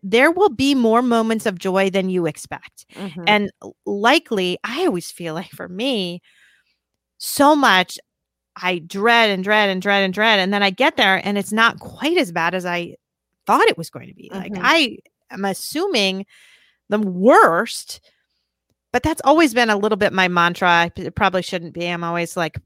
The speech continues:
Speaker 1: "Plan for the worst." I mean, you can hope for the best, but kind of plan for the worst kind of
Speaker 2: Mm-hmm.
Speaker 1: thing. So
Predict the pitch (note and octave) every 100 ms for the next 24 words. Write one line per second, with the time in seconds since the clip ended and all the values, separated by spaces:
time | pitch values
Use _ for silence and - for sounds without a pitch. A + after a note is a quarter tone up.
0 | - - F3+ F3+ F3 F3 E3+ D#3+ E3 F3
1 | E3+ - - E3+ E3+ A3+ A3 B3 - B3
2 | G#3+ F#3 F#3 G3 - - F#3+ - - F3+
3 | E3+ - F#3 G3+ B3 A3 G3 F#3 G3+ A3+
4 | A#3+ A#3 B3 A3 B3 C4 F#3+ F3